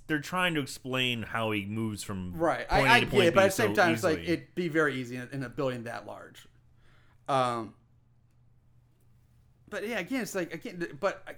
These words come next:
Speaker 2: I just don't like the idea of the whole catacomb secret passageways in a basically modern day theater.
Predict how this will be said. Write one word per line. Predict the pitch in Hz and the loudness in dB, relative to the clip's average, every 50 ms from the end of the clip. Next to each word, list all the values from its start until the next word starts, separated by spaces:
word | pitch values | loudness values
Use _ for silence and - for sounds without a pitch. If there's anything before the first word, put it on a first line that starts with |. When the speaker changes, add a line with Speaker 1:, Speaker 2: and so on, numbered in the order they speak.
| - - | -16 -16
Speaker 2:
I | - | -16
just | 170 - | -12 -10
don't | - 165 | -8 -6
like | 156 165 - | -6 -4 -4
the | 170 | -4
idea | 156 151 165 | -4 -2 -2
of | 165 | -2
the | 156 147 | -2 -2
whole | 131 165 165 160 151 147 - - | -2 0 0 -2 -2 -6 -10 -20
catacomb | - - - 156 156 165 165 165 - 160 156 151 151 143 | -18 -10 -6 -2 -2 -2 -2 -2 -2 -2 0 0 0 -2
secret | 135 - - - 170 - 165 156 - | -6 -10 -8 -8 -6 -6 -6 -6 -6
passageways | - 151 160 165 160 160 139 139 139 139 135 135 131 | -4 -2 -2 -2 -4 -6 -6 -4 -2 -2 -2 -2 -4
in | 135 143 139 | -4 -6 -6
a | 123 | -6
basically | 110 - 139 147 160 151 147 139 | -6 -6 -4 -4 -4 -4 -6 -6
modern | 135 131 131 127 127 135 147 147 143 139 | -6 -4 -4 -2 0 0 0 0 -2 -4
day | 139 139 135 | -4 -4 -4
theater. | 131 - - 135 143 131 - - | -6 -8 -8 -6 -6 -8 -8 -14